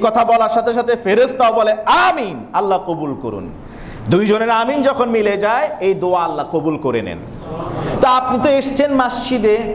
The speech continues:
মেসওয়াকটা করে আসেন নাই, ব্রাশটা করে আসেন নাই, মুখ থেকে দুর্গন্ধ বের হয়েছে, বের হওয়ার কারণে আপনি আমিন বলতে মুখ খোলার সাথে সাথে ফেরেশতা নাকে আঙ্গুল দিয়ে, হাত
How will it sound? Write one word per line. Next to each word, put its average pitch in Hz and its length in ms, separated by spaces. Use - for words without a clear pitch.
মেসওয়াকটা 226 580
করে 247 260
আসেন 226 280
নাই, 226 240
ব্রাশটা 220 440
করে 254 240
আসেন 240 320
নাই, 247 280
মুখ 254 260
থেকে 247 180
দুর্গন্ধ 247 500
বের 247 260
হয়েছে, 240 680
বের 160 200
হওয়ার 175 200
কারণে 208 260
আপনি 214 200
আমিন 208 420
বলতে 233 260
মুখ 233 240
খোলার 240 220
সাথে 220 280
সাথে 226 200
ফেরেশতা 220 420
নাকে 202 340
আঙ্গুল 196 360
দিয়ে, 190 380
হাত 165 200